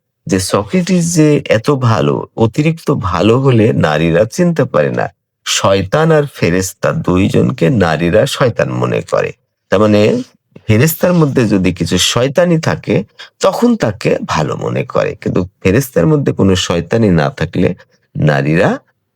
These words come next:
তা পছন্দ করে না। আমি এটার উপরে ভিডিও অনেকগুলো দিয়েছি। তাই বলছি,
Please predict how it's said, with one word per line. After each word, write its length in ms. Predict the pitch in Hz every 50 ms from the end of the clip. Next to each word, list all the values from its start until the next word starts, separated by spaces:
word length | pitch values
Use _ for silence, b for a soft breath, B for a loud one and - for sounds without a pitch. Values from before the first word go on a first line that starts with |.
| _ -
তা 400 | - 60 65 69 - 147 202 127 _ _ _ _ -
পছন্দ 440 | 87 87 - - - - - 71 -
করে 280 | - - 55 55 60
না। 120 | 69 71 73
আমি 180 | 80 90 87
এটার 240 | 85 - - 127 156
উপরে 400 | 147 - - - - - 95 92
ভিডিও 420 | 87 80 80 80 80 78 - 87 82
অনেকগুলো 540 | 76 71 71 67 64 - - 67 65 62 62
দিয়েছি। 560 | 58 - 62 60 64 64 - - - - - - _ _ _ _ _ _ _ -
তাই 140 | - 104
বলছি, 480 | 110 123 131 135 139 - - 185 233